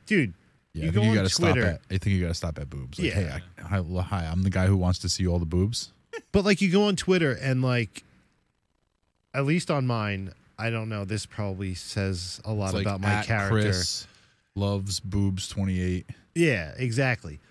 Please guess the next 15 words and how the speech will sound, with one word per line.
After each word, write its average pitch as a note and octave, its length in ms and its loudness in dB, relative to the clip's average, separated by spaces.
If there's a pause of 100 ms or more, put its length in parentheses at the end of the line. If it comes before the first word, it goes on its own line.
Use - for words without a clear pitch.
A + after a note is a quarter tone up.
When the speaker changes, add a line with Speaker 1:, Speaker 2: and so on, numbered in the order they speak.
(320)
Speaker 1:
But E3+ 160 2
there's F3 240 4
all F#3 160 0
kinds F3 320 0
of, D#3 100 0
like, C3+ 380 -2 (680)
you'll C#3+ 160 0
see, C#3+ 240 2
like, B2 400 -2 (960)
so-and-so, B2+ 920 0 (640)
a B2 80 -8
picture C#3 320 0
of A#2 80 -4
whoever, B2 500 2
and A2+ 400 -4